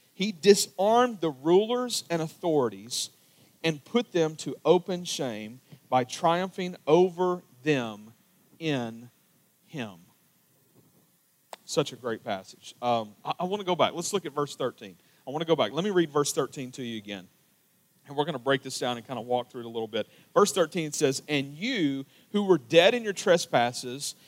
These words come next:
and the uncircumcision of your flesh, God made alive together with him, having forgiven us all our trespasses." So, so he says, "And you," and, and of course Paul's writing this to the church at Colossae, but this can be,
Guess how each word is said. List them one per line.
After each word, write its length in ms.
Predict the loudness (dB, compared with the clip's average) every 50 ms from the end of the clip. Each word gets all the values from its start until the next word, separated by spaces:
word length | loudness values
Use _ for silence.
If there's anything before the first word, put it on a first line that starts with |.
| -18 -6 -2
and 140 | -2 0 0
the 80 | 0
uncircumcision 920 | -2 -2 -2 -2 -2 -2 2 0 0 0 0 -4 -4 -2 -2 -2 -2 -2 -4
of 120 | -6 -4 -4
your 120 | -6 -8
flesh, 380 | -6 -4 -2 -2 -2 -2 -2 4
God 360 | 6 8 8 8 8 4 2
made 160 | 0 2 2
alive 480 | 2 2 2 2 4 6 4 4 2 0
together 560 | -4 -4 -4 0 2 4 4 4 2 0 -6
with 320 | -2 4 4 4 4 4
him, 240 | -6 -6 -6 -6 -8 _ -20 -20 -20 -10 0
having 420 | 4 6 6 6 6 2 -6 -6
forgiven 600 | -4 -2 -2 -2 2 2 0 2 2 -4 -4 -6 -6 -2
us 340 | 0 0 0 0 -2 -6 -8 -8 -4 2
all 540 | 4 6 6 6 6 4 0 -2 -6 -8 _ _ _ _ _ _ _ 2
our 520 | 6 8 8 8 8 6 2 0 -2 -6 -10 _ _ _ -16
trespasses." 1120 | -14 -6 0 0 0 0 0 -4 -6 -4 -4 -4 -4 -6 -16 -18 -18 -16 -14 -14 -14 -14 _ _ _ _ _ _ _
So, 460 | -4 4 6 8 8 8 6 4 0 _ _ _ -10
so 400 | -6 0 4 6 6 6 4 2 -4
he 180 | -6 -4 -2 0
says, 340 | 4 6 6 6 6 4 0
"And 280 | 2 2 2 2 -2 -4
you," 500 | -4 -2 0 0 0 -2 -2 -6 -8 -8
and, 160 | -8 -10 -10
and 160 | -10 -14 -14
of 60 | -12
course 180 | -8 -8 -8 -6
Paul's 340 | 0 2 2 2 2 2 0
writing 280 | 2 2 2 2 0
this 140 | -6 -12 -12
to 40 | -14
the 40 | -14
church 240 | -6 -4 -4 -4 -6
at 80 | -10 _
Colossae, 500 | 0 4 4 4 4 4 0 -4 -4 -4 _ -16 -20 _ _ -4
but 100 | -4 0
this 200 | 0 0 -2 -2
can 160 | -4 -6 -4
be, 200 | -2 -2 -2 -2